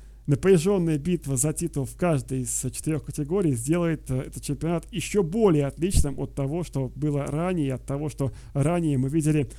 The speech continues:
в Помоне даже в начале этого года, когда традиционный чемпионат стартовал в Помоне ещё до, э, того, как началась вся эта история с локдауном.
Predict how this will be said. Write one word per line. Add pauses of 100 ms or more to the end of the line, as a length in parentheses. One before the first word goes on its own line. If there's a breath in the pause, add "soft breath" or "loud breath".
(120)
в
Помоне (300 soft breath)
даже
в
начале
этого
года,
когда
традиционный
чемпионат
стартовал
в
Помоне
ещё
до, (360 loud breath)
э,
того,
как
началась
вся
эта
история
с
локдауном.